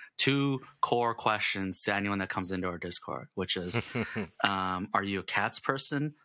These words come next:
Speaker 1: a dog person, or an other?
Speaker 2: Oh, man. Okay. This is kind of a complicated question, because if you would've asked me, like, probably, like, five years ago,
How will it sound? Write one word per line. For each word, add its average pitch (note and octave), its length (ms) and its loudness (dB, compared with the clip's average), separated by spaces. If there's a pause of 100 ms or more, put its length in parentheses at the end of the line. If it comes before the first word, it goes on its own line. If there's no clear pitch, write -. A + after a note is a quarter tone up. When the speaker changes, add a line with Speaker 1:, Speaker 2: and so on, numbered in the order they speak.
(120)
Speaker 1:
a G2+ 80 0
dog G2+ 460 0
person, A2+ 560 -2
or F#2 140 2
an G2+ 100 -2
other? E2+ 360 -4 (640)
Speaker 2:
Oh, F#2 400 4
man. D#2+ 480 2 (340)
Okay. G2 460 4 (640)
This C#3 180 4
is D#3 100 0
kind C3+ 200 8
of B2+ 60 4
a A#2+ 80 2
complicated F#2+ 560 2
question, - 420 -2 (380)
because G#2+ 580 4
if G#2+ 140 -4
you A#2+ 120 2
would've C#3 160 8
asked A2 340 4
me, F#2+ 240 2
like, F2+ 340 2 (100)
probably, G2+ 260 6
like, F2 200 2
five E2+ 420 2
years F2 260 -2
ago, G2+ 320 4